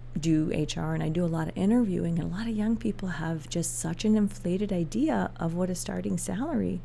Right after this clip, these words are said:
should be, you know? In our age group, we w-, we thought,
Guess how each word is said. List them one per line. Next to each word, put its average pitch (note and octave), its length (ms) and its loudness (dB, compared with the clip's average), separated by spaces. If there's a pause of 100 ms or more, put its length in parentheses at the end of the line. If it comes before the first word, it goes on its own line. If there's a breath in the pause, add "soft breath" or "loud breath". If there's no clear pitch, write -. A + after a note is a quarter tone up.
(160)
should D3+ 300 -8
be, A#3 340 -2 (440 loud breath)
you F3+ 100 2
know? F3 260 2 (500 loud breath)
In E3 140 0
our F#3 220 0
age G3+ 240 0
group, F#3 320 0
we F#3 100 4
w-, G3+ 260 0
we G3+ 140 4
thought, A3 280 0